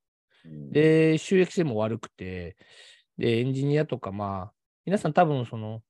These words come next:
Speaker 2: 僕らもTwitterの中にいたわけじゃないからね、実際どういう働き方したかとかわかんないですけど、まあ、表に出てくるので言うと、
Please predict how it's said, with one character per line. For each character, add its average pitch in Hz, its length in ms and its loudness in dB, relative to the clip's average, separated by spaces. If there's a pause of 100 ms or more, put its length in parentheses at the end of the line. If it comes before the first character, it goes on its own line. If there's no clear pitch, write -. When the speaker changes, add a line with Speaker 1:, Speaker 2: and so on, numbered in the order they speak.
(480)
Speaker 2:
僕 180 180 -2
ら 359 80 2
も 127 80 -2
Twitter 175 260 -4
の 185 60 2
中 180 180 4
に 156 80 4
い 143 40 0
た 131 80 4
わ 131 80 4
け 135 100 -2
じ 117 60 -6
ゃ - 20 -6
な 117 80 -4
い 139 80 -6
か 107 80 -8
ら 92 80 -10
ね、 117 140 -4
実 107 240 -10
際 202 200 4
ど 214 100 2
う 226 40 2
い - 20 2
う - 40 0
働 110 260 -4
き - 20 -14
方 104 140 -10
し - 100 -16
た 104 80 -8
か 90 80 -12
と 82 100 -16
か 80 60 -14
わ 80 80 -12
か 107 140 -6
ん 101 80 -6
な 92 100 -8
い 85 60 -10
で 85 80 -12
す - 100 -18
け - 100 -14
ど、 113 120 -16
ま 135 180 -2
あ、 123 60 0
表 208 300 2
に 208 100 0
出 214 100 0
て 233 80 0
く 233 120 -2
る 226 60 0
の 214 120 -2
で 214 80 -4
言 226 120 0
う 220 40 -4
と、 220 400 0